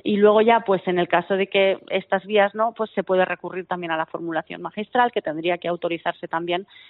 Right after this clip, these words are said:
a nivel de la ems. Pero sí que es cierto que la mayoría de, vamos, que normalmente estos problemas de suministros, pues, eh, con todas estas vías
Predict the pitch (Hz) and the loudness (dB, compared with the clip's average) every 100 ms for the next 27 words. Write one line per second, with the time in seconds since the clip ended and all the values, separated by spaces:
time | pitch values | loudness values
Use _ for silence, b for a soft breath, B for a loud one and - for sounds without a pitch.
0 | B - 190 175 175 190 180 156 156 - | B 0 2 2 2 2 2 0 -4 -6
1 | 160 - - 196 - 208 196 240 B B | -6 -6 -2 -4 0 -2 0 -2 B B
2 | B - 180 160 156 160 170 185 190 - | B -4 0 0 0 0 2 2 2 0
3 | 202 156 - 170 170 156 170 190 196 202 | 0 -2 -4 -4 -2 -2 0 0 0 -2
4 | 208 214 185 180 165 180 180 190 202 202 | -4 -6 -8 -4 -2 -2 -4 -6 -4 -4
5 | 208 208 233 208 196 _ 180 170 156 - | -6 -8 -6 -6 -6 _ -6 -4 -6 -8
6 | 151 156 180 180 190 - 180 175 185 | -10 -4 -2 -2 -4 -6 -6 -4 -6